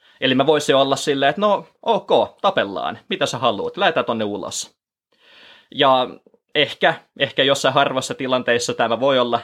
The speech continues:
toimiva ratkaisu, mutta lähtökohtaisesti tietenkään ei. Me ei haluta lähteä ulos tappelemaan.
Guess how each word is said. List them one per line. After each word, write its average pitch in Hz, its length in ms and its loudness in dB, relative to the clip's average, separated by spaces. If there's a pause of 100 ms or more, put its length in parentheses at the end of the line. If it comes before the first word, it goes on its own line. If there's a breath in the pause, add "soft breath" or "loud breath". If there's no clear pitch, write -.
toimiva 120 340 2
ratkaisu, 127 440 0
mutta 123 160 -2
lähtökohtaisesti 139 880 -2
tietenkään 117 560 0
ei. - 280 -8 (760 loud breath)
Me 123 100 2
ei 117 60 2
haluta 104 360 -6
lähteä 98 480 -4 (320)
ulos 104 540 -10
tappelemaan. 82 800 -4